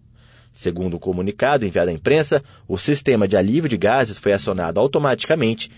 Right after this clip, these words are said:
e se trata de um procedimento de segurança. No texto do informe, a empresa também justifica que está tomando todas as providências para que a unidade possa retomar as operações normais. A Companhia Ambiental do Estado de São Paulo foi informada da situação.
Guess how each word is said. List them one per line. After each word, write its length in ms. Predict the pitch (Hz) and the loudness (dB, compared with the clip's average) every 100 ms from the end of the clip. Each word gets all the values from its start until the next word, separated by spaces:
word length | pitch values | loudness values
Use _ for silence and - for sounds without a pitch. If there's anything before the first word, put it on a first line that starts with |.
| - - | -20 -10
e 80 | - | -8
se 160 | - | -4
trata 300 | 143 165 147 | 2 2 2
de 80 | 120 | 0
um 20 | |
procedimento 600 | 139 131 160 156 180 196 | 0 0 0 0 2 2
de 60 | 147 | 0
segurança. 580 | - 123 92 76 - - _ _ - - | 0 2 2 0 -6 -20 _ _ -20 -2
No 140 | 101 | -2
texto 300 | - 95 95 | 2 0 0
do 80 | 113 | -4
informe, 480 | 110 135 170 180 147 - - | 0 2 4 2 -4 -12 -2
a 80 | |
empresa 380 | 135 139 156 156 | -2 2 2 2
também 220 | 143 131 | 2 2
justifica 520 | 123 139 180 - 131 110 | 0 -2 -4 -2 -2 -2
que 100 | 101 | -4
está 180 | - | -4
tomando 360 | 95 104 92 85 | -2 -2 -4 -6
todas 440 | - 131 180 170 | 0 4 4 2
as 100 | 156 | -2
providências 720 | 135 95 117 113 120 113 120 - - - | -2 -4 -2 0 0 0 -4 -6 -20 -8
para 160 | - 107 | 0 0
que 80 | 131 | 2
a 60 | |
unidade 420 | 147 143 117 107 | 2 2 2 2
possa 320 | 101 101 101 101 | 0 0 0 0
retomar 540 | 107 117 139 113 143 | -2 0 0 2 2
as 120 | 117 | 2
operações 460 | 107 110 101 - 98 | 2 2 0 0 -2
normais. 540 | 92 82 76 - - _ _ - _ | -2 -4 -8 -10 -20 _ _ -20 _
A 80 | 80 | -10
Companhia 420 | - 92 92 92 | -6 -4 -2 0
Ambiental 440 | 87 123 147 117 95 | 2 2 4 2 0
do 40 | |
Estado 300 | 87 90 85 | 0 -2 -2
de 80 | - | 0
São 140 | 131 | -2
Paulo 340 | 107 135 160 - - _ | 2 2 2 0 -16 _
foi 180 | - 90 | -6 -2
informada 460 | - 143 175 170 | 0 2 2 2
da 100 | 147 | 2
situação. 480 | 139 127 101 - 78 | 0 0 0 0 -4